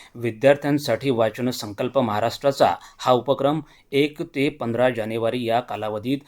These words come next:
राबविण्यात येत आहे. जिल्हा ग्रंथालय अधिकारी कार्यालय, पटवर्धन मैदानाजवळ, टिळक पत्रकार भवन शेजारी, धंतोली, नागपूर इथं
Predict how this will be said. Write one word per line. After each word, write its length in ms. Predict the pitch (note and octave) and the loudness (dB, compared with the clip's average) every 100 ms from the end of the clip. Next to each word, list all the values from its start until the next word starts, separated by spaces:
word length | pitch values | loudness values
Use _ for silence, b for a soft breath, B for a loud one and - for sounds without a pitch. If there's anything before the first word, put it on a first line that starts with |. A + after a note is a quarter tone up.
| b b | b b
राबविण्यात 520 | B2 A#2+ A#2 A#2 A#2+ C#3 | -2 0 0 0 -2 -4
येत 200 | A2+ A2+ | -6 -8
आहे. 280 | - - G#2+ - _ - | -8 -8 -10 -16 _ -4
जिल्हा 240 | B2 A#2+ | -2 2
ग्रंथालय 460 | C3 A2+ A#2+ A#2 B2 | 2 0 -4 -2 -2
अधिकारी 440 | A2 A2+ A#2 B2+ | -2 -4 -4 -4
कार्यालय, 480 | C#3 A#2+ A#2+ B2+ D3 D3+ B - | -4 -4 -2 0 0 -2 B -6
पटवर्धन 500 | C#3 C3+ C#3+ C#3 D3+ | -4 2 2 4 2
मैदानाजवळ, 640 | E3 B2+ A#2 A#2 A2+ C#3+ G#2 E2+ _ _ | 2 2 0 -2 0 0 0 -4 _ _
टिळक 280 | C#3 C#3 D#3 | -2 0 0
पत्रकार 500 | - B2 B2 A#2 B2 | -6 -10 -8 -2 -2
भवन 240 | A2 A2+ A#2+ | 0 -4 -4
शेजारी, 480 | A2+ A2 A#2 D3 C#3+ B _ A2 | -6 -4 -2 -2 -4 B _ -10
धंतोली, 440 | A#2 B2 C3+ C3 | -4 -4 -4 -4
नागपूर 500 | B2+ G#2+ C#3 D#3 C3+ - _ - | -2 -2 -4 -4 -6 -6 _ -18
इथं 340 | B2+ C3+ D3 | -6 -2 -2